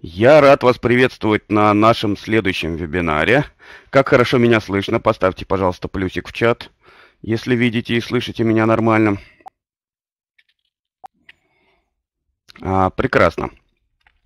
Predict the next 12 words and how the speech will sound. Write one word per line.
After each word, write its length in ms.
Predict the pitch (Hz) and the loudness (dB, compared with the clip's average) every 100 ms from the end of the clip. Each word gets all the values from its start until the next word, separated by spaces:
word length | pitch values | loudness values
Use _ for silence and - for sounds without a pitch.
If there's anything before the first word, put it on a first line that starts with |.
| - - - - | -20 -20 -20 -2
А, 320 | 117 113 104 | 4 6 6
ну 160 | 107 147 | 4 2
что 120 | 151 | 0
ж, 60 | |
коллеги, 320 | - 143 143 107 | 0 2 2 2
у 80 | |
нас 160 | 127 151 | 2 2
сегодня, 640 | - 139 143 120 123 113 - - - | -2 0 0 2 2 2 -4 -20 -4
а, 640 | 107 113 113 110 107 98 - | 2 6 6 6 6 4 0
очередной 540 | 110 135 127 131 135 | -2 2 2 4 4
вебинар 560 | 113 113 117 127 127 113 - | 4 2 4 6 6 4 0
из, 260 | - 117 | -4 -2